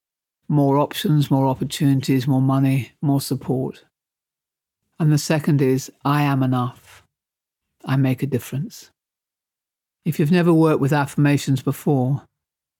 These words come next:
the technique is you just swirl them around in your mind as you go through the day.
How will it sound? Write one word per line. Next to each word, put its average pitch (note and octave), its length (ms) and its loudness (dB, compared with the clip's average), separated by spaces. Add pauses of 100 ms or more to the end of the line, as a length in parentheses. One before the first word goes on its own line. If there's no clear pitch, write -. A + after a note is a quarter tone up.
(360)
the D#3 60 -2
technique D3+ 580 0
is C#3 140 0
you D3 100 2
just - 300 0
swirl D3 380 2
them C3+ 120 2
around C3+ 400 2
in B2+ 120 0
your B2+ 200 2
mind C3 640 -2
as B2 100 -4
you C3+ 80 0
go C3+ 220 0
through C3 240 -4
the B2+ 100 -2
day. C3+ 460 -4